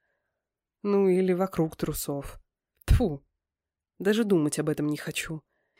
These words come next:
Какого демона папочка устроил мне такую весёлую жизнь? В чём я провинился? В письме была одна фраза, на которую сначала я не обратил внимания.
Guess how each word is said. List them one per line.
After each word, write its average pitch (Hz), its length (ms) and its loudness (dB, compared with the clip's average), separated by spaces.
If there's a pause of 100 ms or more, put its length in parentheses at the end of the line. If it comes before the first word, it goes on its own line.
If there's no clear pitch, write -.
(420)
Какого 180 460 2
демона 170 560 0
папочка - 540 -4
устроил 180 420 0
мне 160 180 -2
такую 160 380 -4
весёлую 170 520 0
жизнь? 160 540 -4 (580)
В - 20 -16
чём 190 220 0
я 185 100 2
провинился? 196 1000 2 (1400)
В - 180 -18
письме 233 460 -2
была 170 260 2
одна 170 220 0
фраза, 139 500 -2
на - 140 -8
которую 175 360 -2
сначала 185 520 -4
я 156 160 -4
не 160 100 -6
обратил 160 480 -4
внимания. 151 720 -4